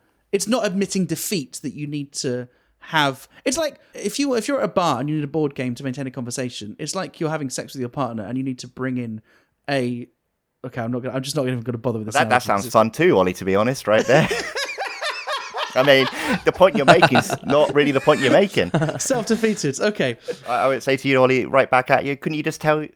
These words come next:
Speaker 2: couldn't you tell your jokes to your friends and leave it at that? <laughs>
Speaker 1: Uh,
Speaker 2: Yeah.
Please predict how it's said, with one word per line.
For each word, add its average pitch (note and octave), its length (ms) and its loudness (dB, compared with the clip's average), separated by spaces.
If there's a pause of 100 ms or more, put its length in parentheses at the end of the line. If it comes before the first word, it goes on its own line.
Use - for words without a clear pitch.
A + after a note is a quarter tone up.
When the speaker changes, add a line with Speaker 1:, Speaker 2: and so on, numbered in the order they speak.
Speaker 2:
couldn't D#3 160 -10
you D#3 40 -8
tell D#3 140 -6
your D3+ 140 -4
jokes D#3 260 -2
to - 100 -8
your D#3 80 0
friends F3+ 540 -2 (140)
and D3 100 -2
leave C#3+ 160 2
it C3+ 40 6
at C#3+ 120 4
that? E3+ 240 2
<laughs> - 1300 0 (4000)
Speaker 1:
Uh, G3 200 -4 (300)
Speaker 2:
Yeah. G#2+ 140 -12